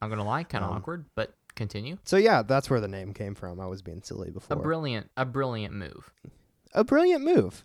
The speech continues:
Speaker 2: So yeah, that's the first part, and then we get this narration as he tells us what is happening as the Duke of Owls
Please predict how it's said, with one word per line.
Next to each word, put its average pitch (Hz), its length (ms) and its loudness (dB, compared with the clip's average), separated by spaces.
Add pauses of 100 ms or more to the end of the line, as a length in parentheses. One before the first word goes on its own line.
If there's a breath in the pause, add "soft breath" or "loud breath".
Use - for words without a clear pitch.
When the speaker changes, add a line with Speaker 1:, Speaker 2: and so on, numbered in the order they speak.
(160)
Speaker 2:
So 151 440 10
yeah, 127 300 4
that's 127 260 0
the 135 100 2
first - 320 2
part, 139 320 6
and 117 180 0
then 117 440 0
we 123 160 -2
get 123 220 0
this 120 140 -2
narration 113 480 0
as 107 200 0
he 110 80 -2
tells 110 340 -2
us 107 300 -4
what 110 400 0
is 104 140 -4
happening 113 580 -2 (320 loud breath)
as 107 240 -2
the 107 100 -2
Duke 117 240 0
of 110 220 -2
Owls 107 580 0